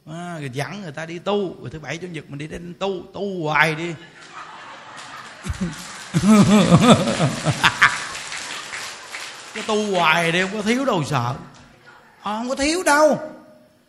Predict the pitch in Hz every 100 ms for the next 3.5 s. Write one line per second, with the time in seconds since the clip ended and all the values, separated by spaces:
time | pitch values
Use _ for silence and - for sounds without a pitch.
0 | - 170 190 262 302 339 - - - _
1 | _ - 262 240 220 226 214 - 202 220
2 | 240 247 254 208 240 233 185 208 214 247
3 | 262 294 311 359